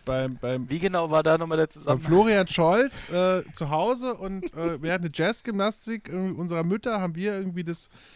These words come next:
Speaker 1: äh, Heisel-Finale Liverpool gegen Juventus gesehen, wie dann live übertragen da einfach, äh, Leute tot auf dem, auf dem, auf dem Platz lagen und der, der Z D F,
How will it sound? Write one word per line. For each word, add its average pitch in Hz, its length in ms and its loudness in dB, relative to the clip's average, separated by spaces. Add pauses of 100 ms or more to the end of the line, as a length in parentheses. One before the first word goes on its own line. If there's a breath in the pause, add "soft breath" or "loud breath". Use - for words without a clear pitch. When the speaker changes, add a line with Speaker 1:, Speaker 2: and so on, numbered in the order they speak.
(400 loud breath)
Speaker 1:
äh, 147 100 -4
Heisel-Finale 160 1080 0
Liverpool 165 520 -2
gegen 160 220 -2
Juventus 151 500 -4
gesehen, 151 380 -4
wie 165 80 -4
dann 143 320 -2 (300)
live 160 440 4
übertragen 185 920 0
da 139 180 2
einfach, 151 460 -2
äh, 139 360 -2
Leute 135 440 -2
tot 147 320 -8
auf 131 240 -10
dem, 131 280 -6 (120)
auf 123 160 -12
dem, 127 200 -8
auf - 140 -12
dem 131 80 -12
Platz 139 320 -6
lagen 127 520 -2
und 120 200 -10
der, 117 240 -4 (320)
der 117 180 -4
Z 135 180 -8
D 131 80 -6
F, - 360 -10